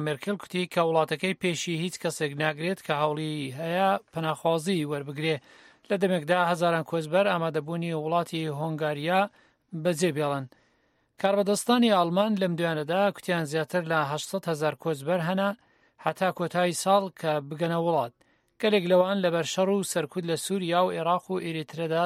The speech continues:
لە وڵات دەرباز بوونە. خانمی مێرکل لە وتوێژێک لەگەڵ ڕۆژنامەی فونکەی کۆنسۆرتیۆم کوتی: «وەک وڵاتێکی بەهێز و سڵامەت لەباری ئابووریەوە، ئێمە ئەو توانایەمان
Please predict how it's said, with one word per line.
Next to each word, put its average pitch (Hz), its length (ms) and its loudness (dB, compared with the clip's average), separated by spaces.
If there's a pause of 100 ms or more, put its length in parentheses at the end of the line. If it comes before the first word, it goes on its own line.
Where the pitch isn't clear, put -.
لە 160 120 0
وڵات 156 300 0
دەرباز 175 400 0
بوونە. 139 260 -4 (680)
خانمی 202 400 4
مێرکل 196 420 2
لە 196 100 4
وتوێژێک 185 520 0
لەگەڵ 180 360 0
ڕۆژنامەی 160 580 0
فونکەی 170 380 -6
کۆنسۆرتیۆم 165 720 -4
کوتی: 180 260 -4 (800)
«وەک 180 180 2
وڵاتێکی 214 580 2
بەهێز 180 300 2 (100)
و - 20 6 (200)
سڵامەت 165 440 2
لەباری 156 380 2
ئابووریەوە، 165 520 2 (560)
ئێمە 190 240 4
ئەو 214 140 4
توانایەمان 175 480 2